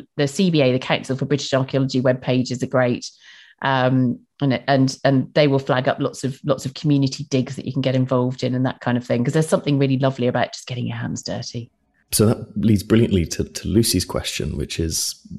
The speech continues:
Speaker 2: very simple. It's, it's, "How do I get into all of this?" That's the answer. You know, go to the, the, the C B A website. Uh, and it's actually, there's, there's a moment in the acknowledgements where you mention, uh, Trowel Blazers, which is, which is a brilliant project that aims to,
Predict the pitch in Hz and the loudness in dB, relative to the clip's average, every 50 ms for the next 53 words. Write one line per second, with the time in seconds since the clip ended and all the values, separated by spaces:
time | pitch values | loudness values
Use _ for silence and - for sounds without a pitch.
0 | - - - - 87 76 73 - 90 87 - - - - - - - - - - | -10 -8 -4 -2 0 0 0 -2 -4 -4 -4 -4 -4 -4 -6 -8 -8 -8 -6 -6
1 | - - 78 80 82 85 85 85 87 87 90 101 - - 110 110 113 143 165 - | -2 0 0 2 2 2 4 4 4 4 2 0 0 0 2 4 6 6 6 4
2 | - - - 69 67 - - - - - - - - - - - - - - - | 2 -2 0 -2 -2 -2 -4 -6 -4 -6 -8 -10 -12 -18 -20 -20 -20 -20 -20 -20
3 | - - - - - - - - 98 98 110 117 - - - 67 - 71 78 80 | -20 -14 -6 -4 -4 -2 0 2 4 4 4 4 4 2 0 0 0 0 0 0
4 | 78 80 80 82 85 - - - 82 80 80 78 73 - - 82 - - - - | 2 2 0 0 0 -2 -2 -2 -2 0 0 -2 -4 -4 -4 -4 -4 -4 -6 -6
5 | 92 - - 92 80 - 85 85 85 82 82 82 - - 113 110 - - 80 - | -6 -4 -2 -2 0 2 2 2 2 2 2 0 2 0 0 0 0 -2 -2 -4
6 | - - - - - - - - - - - - - - - - - 101 110 107 | -4 -6 -12 -18 -18 -20 -16 -10 -6 -4 -4 -4 -4 -6 -6 -2 2 2 4 4
7 | 104 - - 117 107 101 - - 92 95 95 - - - 98 92 95 95 104 104 | 2 2 2 2 4 4 4 4 2 2 2 0 -2 -2 0 2 4 4 6 4
8 | 104 - - 87 85 - 107 110 117 113 98 92 80 71 - - - - - 85 | 4 4 4 2 2 4 4 4 4 4 2 0 -2 -4 -4 -6 -6 -4 -4 -2
9 | 82 82 82 85 80 71 - - - 82 82 82 85 - - - - - - - | -2 0 -2 -2 -2 -4 -4 -6 -6 -4 -4 -4 -6 -8 -8 -10 -10 -10 -8 -2
10 | - 101 110 110 98 - 78 65 76 73 - 55 - - - - - - 85 - | 0 2 2 2 2 2 2 0 0 -2 -4 -6 -6 -6 -8 -8 -6 -4 -4 -4
11 | - 92 87 95 90 - - 95 92 85 80 - - 101 90 - 80 76 - - | -2 -2 0 0 0 2 2 2 2 2 0 -2 -2 -4 -2 -2 -2 -4 -6 -10
12 | - 80 78 - 85 82 82 80 80 - - - - 80 85 | -8 -8 -6 -4 -2 0 0 0 -2 -4 -6 -6 -8 -8 -8